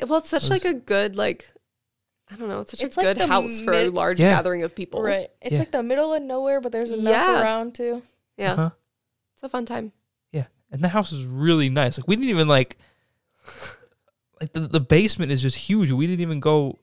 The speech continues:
Speaker 2: like,
Speaker 1: Yeah.
Speaker 2: in any of it.
Speaker 3: When all, just
Speaker 1: Yeah.
Speaker 3: the girls went up there, we put, like, the projector on the wall and
Speaker 1: Yep,
Speaker 3: watched
Speaker 1: and we watched The
Speaker 3: movies in the
Speaker 1: Longest
Speaker 3: Yep.
Speaker 1: Ride. Uh,
Speaker 3: It was
Speaker 2: Very
Speaker 3: fun.
Speaker 2: fun.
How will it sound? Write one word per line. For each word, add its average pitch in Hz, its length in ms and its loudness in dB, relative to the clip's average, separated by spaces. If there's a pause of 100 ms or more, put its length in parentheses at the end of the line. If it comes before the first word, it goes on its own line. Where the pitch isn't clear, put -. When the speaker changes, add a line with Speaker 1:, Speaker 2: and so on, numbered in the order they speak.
(120)
Speaker 2:
like, - 80 2
Speaker 1:
Yeah. 233 280 4 (640)
Speaker 2:
in 143 180 0
any 151 260 2
of 117 160 0
it. - 140 -10
Speaker 3:
When 302 240 2 (100)
all, 254 300 0
just 247 240 2
Speaker 1:
Yeah. 311 80 -2
Speaker 3:
the 311 80 -6
girls 220 380 -2
went 220 180 -2
up 220 180 -2
there, 220 240 -2
we 233 160 -4
put, 233 320 -4
like, 226 160 -8
the 233 100 -6
projector 226 560 -2
on 226 120 2
the 226 100 -4
wall 214 300 2
and 220 80 4
Speaker 1:
Yep, 214 100 8
Speaker 3:
watched 226 200 6
Speaker 1:
and 233 100 0
we 226 80 6
watched 214 220 6
The 226 40 -2
Speaker 3:
movies 233 100 0
in 214 40 2
the 202 80 4
Speaker 1:
Longest 196 340 0
Speaker 3:
Yep. 196 80 0
Speaker 1:
Ride. 233 500 4 (460)
Uh, 190 220 4 (1500)
Speaker 3:
It 233 80 -12
was 226 140 -10
Speaker 2:
Very 226 120 -2
Speaker 3:
fun. 226 80 -8
Speaker 2:
fun. 220 180 -8